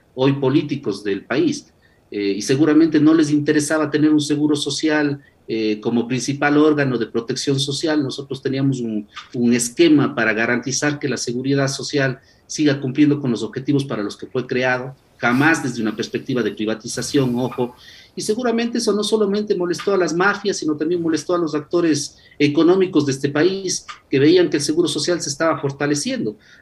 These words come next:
Nosotros le planteamos al expresidente Moreno que, por ejemplo, una de las formas de pago de la deuda que tiene el Estado con la seguridad social es el Banco, o podría ser el Banco del Pacífico. Imagínese usted el Banco del Pacífico, un banco comercial,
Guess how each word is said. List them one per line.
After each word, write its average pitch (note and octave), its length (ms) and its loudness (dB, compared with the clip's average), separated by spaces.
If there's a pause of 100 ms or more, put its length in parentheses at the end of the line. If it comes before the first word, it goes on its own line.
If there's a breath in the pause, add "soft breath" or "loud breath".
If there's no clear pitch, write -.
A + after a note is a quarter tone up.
Nosotros F3+ 340 2
le D#3+ 80 2
planteamos E3 500 0
al C#3+ 160 2
expresidente D#3+ 640 0
Moreno D3+ 480 2 (240)
que, - 100 -4
por B2 140 0
ejemplo, D#3+ 340 2
una E3 160 4
de D#3 60 2
las C3+ 200 -2
formas D#3 320 2
de A2+ 80 0
pago B2+ 500 -2 (160)
de A2+ 60 -4
la G#2+ 120 0
deuda C#3+ 340 4
que - 100 -8
tiene C#3+ 220 2
el B2+ 80 0
Estado D3+ 420 -2
con A2+ 100 -8
la G#2 60 -6
seguridad C3+ 300 -4
social C#3+ 420 -2 (420 soft breath)
es C#3+ 160 2
el C3+ 100 2
Banco, D#3 260 2
o C3 280 -2
podría C#3 320 2
ser D3+ 140 0
el C3+ 60 2
Banco C#3+ 260 2
del A2+ 120 -2
Pacífico. C#3+ 480 -4
Imagínese G3+ 540 0
usted G#3+ 260 2
el E3+ 100 4
Banco G#3 300 2
del C#3 160 4
Pacífico, C3+ 580 -4
un G#2 80 -2
banco E3 340 -2
comercial, D#3+ 720 0